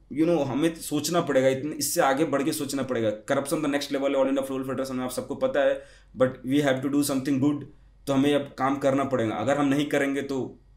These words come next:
you know, आज एक सौ चौबीस हैं, एक टाइम पे आएगा कि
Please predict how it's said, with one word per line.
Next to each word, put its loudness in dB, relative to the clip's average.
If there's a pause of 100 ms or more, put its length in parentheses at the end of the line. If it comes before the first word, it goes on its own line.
you -2
know, 0 (220)
आज 0
एक -6
सौ -4
चौबीस 0
हैं, -4 (800)
एक -6
टाइम 4
पे 4
आएगा 4
कि -2